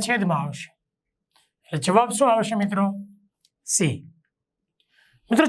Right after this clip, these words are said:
ચાલીસમાં એમ સી ક્યુ જોઈએ, એ અને બી ત્રિજ્યાના બે સમકેન્દ્રી ગોળી કવચ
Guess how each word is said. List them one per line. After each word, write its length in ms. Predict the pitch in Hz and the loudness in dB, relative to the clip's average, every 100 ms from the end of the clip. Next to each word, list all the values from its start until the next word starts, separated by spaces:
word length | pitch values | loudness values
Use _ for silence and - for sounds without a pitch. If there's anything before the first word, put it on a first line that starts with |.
| 269 | 4
ચાલીસમાં 420 | 240 285 294 269 | 4 0 0 0
એમ 60 | 262 | 0
સી 80 | 269 | 0
ક્યુ 120 | 269 262 | 0 2
જોઈએ, 160 | 285 294 214 | 2 0 -2
એ 80 | 240 | 0
અને 120 | 262 | 0
બી 100 | 247 240 | -2 -4
ત્રિજ્યાના 520 | 240 214 254 190 175 - - _ | -6 -2 0 0 -6 -12 -20 _
બે 80 | 226 220 | 0 0
સમકેન્દ્રી 560 | 208 220 226 240 240 254 - - _ - | 0 -2 -2 -2 -2 -4 -6 -14 _ -8
ગોળી 300 | 175 208 262 254 | 0 2 2 0
કવચ 240 | 226 233 | -2 -2